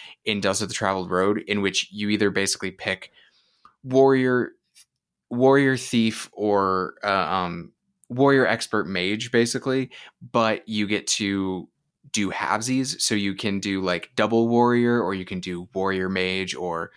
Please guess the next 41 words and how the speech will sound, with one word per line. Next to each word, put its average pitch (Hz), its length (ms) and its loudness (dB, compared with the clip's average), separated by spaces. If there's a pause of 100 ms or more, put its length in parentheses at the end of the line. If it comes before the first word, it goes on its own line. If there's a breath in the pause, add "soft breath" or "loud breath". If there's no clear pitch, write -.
(460 loud breath)
and, 110 220 -2
like, 98 180 -2
the 104 120 -2
order 107 340 4
matters 92 340 -2
and 87 100 -10
all 73 200 -8
of 69 60 -16
that. 57 180 -14 (1080 loud breath)
Um, 104 440 0 (120)
but 123 180 -2
that's 95 220 -2
it. 80 240 -8
Like, 87 280 -2
otherwise, 117 420 4
that 104 240 -2
is, 87 200 -4
that 95 140 0
is - 120 -10 (120)
it. - 380 -6
And 110 180 0
otherwise, 113 640 4
what 90 120 -2
you 95 100 -8
do 92 180 -4
is 92 160 -6
you 110 220 2
and 107 100 2
your, 98 320 -4
your 90 280 -8 (380)
play 156 200 4
group, 95 260 -2
there's 90 160 -6
no 90 80 -4
G 107 240 0
M, 135 280 2 (400 loud breath)
um, 101 220 0
you 98 200 -4
go 107 280 4
from 101 460 -4 (320)
m-, 107 120 -10